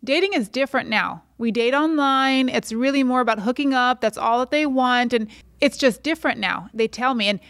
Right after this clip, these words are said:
maybe that happens for middle adults and older adults too. I don't know. I just have had younger adults tell me that. What would you say to those younger adults or those people who are having this experience who have lost hope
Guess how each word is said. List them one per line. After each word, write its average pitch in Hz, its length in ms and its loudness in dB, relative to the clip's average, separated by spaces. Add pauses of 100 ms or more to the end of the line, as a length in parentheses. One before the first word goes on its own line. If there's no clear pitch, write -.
maybe 311 280 0
that 370 120 0
happens 302 320 -2
for 262 200 0
middle 247 280 0
adults 294 380 0
and 240 100 0
older 240 220 2
adults 254 260 0
too. 294 240 -2
I 247 80 2
don't 233 120 2
know. 247 280 0
I 262 80 2
just 254 140 -2
have 254 80 -2
had 240 160 0
younger 247 320 2
adults 226 320 -2
tell 220 140 0
me 220 100 2
that. 190 240 0 (520)
What 294 280 2
would 403 140 0
you 381 100 2
say 254 460 0
to 247 460 0
those 226 200 0
younger 359 360 0
adults 220 500 2
or 240 160 0
those 277 280 0
people 294 240 0
who 277 60 2
are 247 100 2
having 240 240 0
this 240 140 -2
experience 240 800 0 (220)
who 277 440 2 (260)
have 254 200 0
lost 254 300 -2
hope 240 420 -4